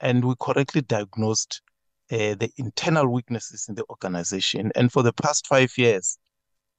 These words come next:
I have had no other work than the work of the A P C. And, uh, I think the A P C goes qualitatively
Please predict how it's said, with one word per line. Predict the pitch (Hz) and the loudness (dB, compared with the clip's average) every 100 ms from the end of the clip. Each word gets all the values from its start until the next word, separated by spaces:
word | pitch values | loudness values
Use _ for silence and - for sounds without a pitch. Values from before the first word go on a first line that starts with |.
| _ | _
I | 113 | 0
have | 110 104 | 0 2
had | 113 101 | 0 2
no | 123 139 - | 4 4 2
other | 127 127 127 117 113 110 _ _ _ _ _ | -2 -2 0 0 0 -4 _ _ _ _ _
work | - 104 107 110 - - - _ _ _ | -12 -6 -2 -2 -4 -16 -20 _ _ _
than | 117 98 101 95 | -8 -6 -4 -6
the | - 123 | -4 0
work | 101 107 - | 2 2 2
of | 98 - | -2 -2
the | 90 95 | -6 -6
A | |
P | - - | -6 0
C. | - 95 110 _ _ - - _ _ | 0 0 -6 _ _ -20 -20 _ _
And, | 120 117 113 123 | 4 4 4 6
uh, | 117 117 | 6 6
I | 123 | 4
think | 123 151 135 | 2 4 6
the | 139 | 4
A | |
P | 131 131 | 2 -2
C | - 131 | -2 -4
goes | - 120 127 - _ _ _ _ _ _ _ _ _ _ _ _ _ _ _ _ _ _ _ _ _ _ _ _ _ _ _ _ _ _ _ _ _ _ _ _ _ _ _ _ _ _ - | -2 -2 -2 -8 _ _ _ _ _ _ _ _ _ _ _ _ _ _ _ _ _ _ _ _ _ _ _ _ _ _ _ _ _ _ _ _ _ _ _ _ _ _ _ _ _ _ -4
qualitatively | - 185 175 - 160 - 147 139 | -4 -2 -4 0 -2 0 -4 -2